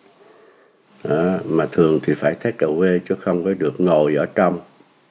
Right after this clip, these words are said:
À, nhưng mà cái phần thứ hai này đó thì, ờ, đại khái là mình sẽ được vào nhà hàng hoặc quán cà phê, ờ, lên tới mười người, rồi vào trong đó. Còn ở phía bên ngoài đó,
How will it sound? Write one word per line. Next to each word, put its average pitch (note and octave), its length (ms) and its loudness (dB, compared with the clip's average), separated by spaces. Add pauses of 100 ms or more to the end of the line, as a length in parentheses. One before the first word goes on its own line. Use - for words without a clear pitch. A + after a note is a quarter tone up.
(920)
À, E2 160 -8
nhưng F2+ 260 -2
mà D#2 120 -2
cái G2 120 -2
phần D#2 200 -2
thứ G#2 160 0
hai F#2+ 220 2
này D#2+ 240 0
đó E2 140 -2 (220)
thì, C#2+ 300 -2
ờ, C2+ 160 -2
đại C#2+ 180 -2
khái F#2+ 320 0
là F#2 360 -4 (480)
mình D#2+ 300 0
sẽ F2+ 100 0
được D#2+ 200 -2
vào D#2 180 2
nhà D2+ 180 -2
hàng D2+ 320 -4 (960)
hoặc D2 180 -2
quán G#2 220 2
cà D#2 160 -2
phê, F2+ 420 4 (880)
ờ, C#2 340 -6
lên E2+ 240 0
tới G#2+ 160 2
mười F2 260 2
người, D2 380 0 (520)
rồi D2 220 -8
vào D#2+ 140 -4
trong G2 340 2
đó. G2+ 60 0 (1080)
Còn D#2+ 180 2
ở E2 140 0
phía A#2+ 180 -2
bên F#2+ 240 0
ngoài D#2+ 440 2
đó, F#2 140 -2